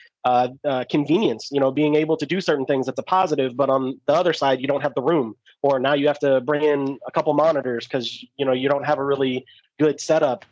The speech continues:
uh, you know, things like that. So when we did the survey, it was like, I don't know, fifteen, twenty questions or something like that. And then I took everybody's data, put it in, you know, a graph that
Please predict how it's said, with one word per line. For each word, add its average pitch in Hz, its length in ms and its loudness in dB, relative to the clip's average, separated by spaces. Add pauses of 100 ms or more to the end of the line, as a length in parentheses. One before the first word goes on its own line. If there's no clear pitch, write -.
(120)
uh, 113 340 0
you 131 80 0
know, 127 80 4
things 156 260 0
like 131 140 0
that. 147 220 0
So 139 160 0
when 143 160 2
we 147 80 2
did 147 180 0
the 127 80 -4
survey, 160 480 2
it 170 80 2
was 185 160 -4
like, 151 240 0 (180)
I 127 60 0
don't 135 120 2
know, 110 200 -2 (280)
fifteen, 143 280 -2
twenty 139 220 0
questions 131 400 0
or 135 80 -4
something 139 240 -2
like 139 160 2
that. 143 240 2 (340)
And 131 200 0
then 135 400 2
I 131 80 2
took 165 260 0
everybody's 156 580 2
data, 131 520 0 (100)
put 165 100 2
it 165 80 2
in, 147 440 2
you 143 80 2
know, 131 100 4
a 120 80 2
graph 131 380 0
that 120 180 -2